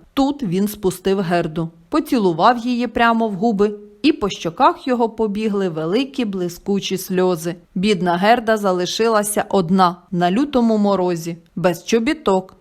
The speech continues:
без рукавиць. Вона побігла, як тільки могла, швидко вперед. Назустріч їй линув цілий полк снігових пластівців.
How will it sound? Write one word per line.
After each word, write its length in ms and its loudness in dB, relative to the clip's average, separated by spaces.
без 300 -2
рукавиць. 720 2
Вона 320 4
побігла, 540 0
як 380 2
тільки 420 -2
могла, 360 0
швидко 480 -2
вперед. 500 0
Назустріч 800 2
їй 380 2
линув 400 4
цілий 500 0
полк 420 0
снігових 600 0
пластівців. 880 -2